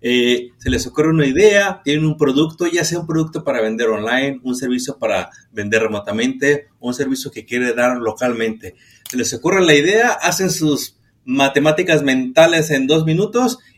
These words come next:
y ya quieren salirse a vender. Y quieren solu-, solu-, solucionar todo en el camino,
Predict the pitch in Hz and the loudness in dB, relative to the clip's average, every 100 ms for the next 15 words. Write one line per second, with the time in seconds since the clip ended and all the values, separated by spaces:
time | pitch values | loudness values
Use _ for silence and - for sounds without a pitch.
0 | _ 143 160 160 165 151 135 139 131 104 | _ -2 -2 0 -4 -2 -2 -2 -2 -2
1 | 87 80 78 _ _ 123 - 151 156 120 | -4 -8 -10 _ _ -12 -6 -4 -2 -4
2 | 110 120 110 107 104 98 - 104 92 - | -6 -4 -2 0 -2 -6 -8 -8 -8 -10
3 | 95 98 139 - - 156 156 151 131 127 | -12 -6 -4 -6 -6 -4 -2 -4 -6 -6
4 | 123 170 185 185 190 | -6 -4 -4 -4 -6